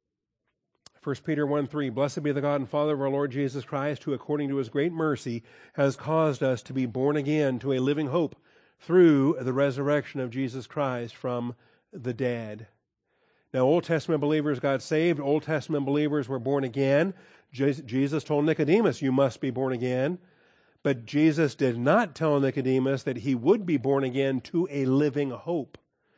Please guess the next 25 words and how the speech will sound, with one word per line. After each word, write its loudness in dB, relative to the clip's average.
No 4
Old 4
Testament 0
believer 2
was -2
born 0
again -2
to 2
a 2
living 2
hope. -4
They -2
were 4
born 4
again, 4
they 4
were 2
regenerate, 2
their 2
s-, -6
human 0
spirit 0
was -4
made 2
alive, 2